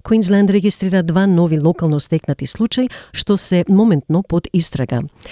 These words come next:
И двата случаи имале позитивен тест во Нов Јужен Велс, но оттогаш се тестирале во Квинсленд, каде резултатите биле негативни.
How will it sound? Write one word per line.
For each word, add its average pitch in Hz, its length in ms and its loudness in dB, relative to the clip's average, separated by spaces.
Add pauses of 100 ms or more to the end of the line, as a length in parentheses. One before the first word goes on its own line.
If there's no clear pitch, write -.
(160)
И 233 80 0
двата 220 280 0
случаи 202 420 0
имале 165 320 2
позитивен 160 720 -2
тест - 340 -2
во 135 120 -2
Нов 147 240 2
Јужен 196 240 2
Велс, 185 280 0
но 139 180 0
оттогаш 220 440 0 (160)
се - 120 -2
тестирале 202 520 0
во 160 160 -2
Квинсленд, 147 640 2
каде 156 280 0
резултатите 147 600 0
биле 135 220 2
негативни. 135 580 2